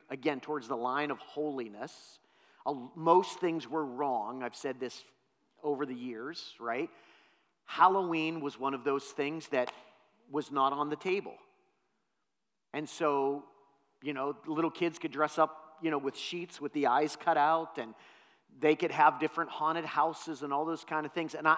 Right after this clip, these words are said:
and listen, I don't have an answer for you today. I scratch my head looking back at my life to say,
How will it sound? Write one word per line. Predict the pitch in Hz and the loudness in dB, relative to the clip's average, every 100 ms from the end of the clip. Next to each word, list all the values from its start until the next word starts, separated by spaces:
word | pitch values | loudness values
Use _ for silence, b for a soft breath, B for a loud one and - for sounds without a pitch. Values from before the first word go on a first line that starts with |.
| 160 | 2
and | 170 - | -4 0
listen, | 185 190 147 | 0 2 4
I | 170 | 4
don't | 247 | 6
have | 208 180 | 2 2
an | |
answer | 156 190 - 139 | -2 -2 -6 -10
for | - 127 | -8 -8
you | 120 | -10
today. | - 127 123 B B | -10 -6 -6 B B
I | 170 | 6
scratch | 214 - 202 196 - | 6 2 0 0 0
my | 165 143 | 0 0
head | 139 165 127 135 b b b b 151 | 0 0 0 -6 b b b b -2
looking | 170 175 156 | 0 2 6
back | 151 151 156 | 8 8 4
at | 147 | 0
my | 143 | 0
life | 139 147 135 | 2 2 0
to | 135 | -8
say, | - 135 131 | -6 -2 -2